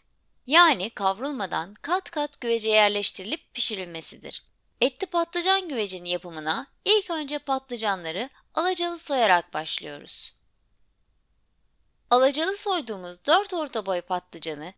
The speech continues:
bu şekilde dörde bölüp iki parmak kalınlığında doğruyoruz. Ve acısının çıkması için bir kaba hazırladığımız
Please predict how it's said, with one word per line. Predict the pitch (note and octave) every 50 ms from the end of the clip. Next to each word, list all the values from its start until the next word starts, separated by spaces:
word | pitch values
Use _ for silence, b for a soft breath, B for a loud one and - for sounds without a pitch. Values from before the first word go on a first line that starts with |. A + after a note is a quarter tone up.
| _
bu | - G#4
şekilde | G#4 - G4+ D#4+ - - G3+ F3 D3 D#3+ E3 F#3 - -
dörde | C4 B3+ B3+ C4 A#3+ C4 G3+
bölüp | F3 E3 D3 D3 E3+ G#3+ _ _ -
iki | E4+ - G#4+ G#4+
parmak | - F#4+ F4+ F4 F4 F4 E4 -
kalınlığında | - C#4 C4 B3 A#3+ A#3 A#3+ B3 B3+ D4 A#3+ G3
doğruyoruz. | F3+ E3+ E3 D#3 D3+ C#3+ C3+ C3 - - - - - - - _ _ _ _ _ _ _ _ _ _ _ _ _ _ _ _ _ _ _ _ _ _ _ _ _ _ _ _ _ _ _ _ _ _ _ _ _ _ _ _ _ _ B3+
Ve | B3+ -
acısının | - A3+ G#3+ C#4 C#4 - E4 D#4 D#4 E4 F4+ F4
çıkması | - - - - A#3 A#3+ A#3 - D#4+
için | C#4+ - - F3+ F#3 G#3 A3+ A#3 _ _ _ -
bir | E4 F#4+ G4
kaba | - - F#4+ E4+ E4+ D4
hazırladığımız | C#4+ C4 A3 G#3+ G#3 F#3+ F#3 F3+ D#3+ E3 D#3+ D3+ D3 D#3+ A3 C4 - -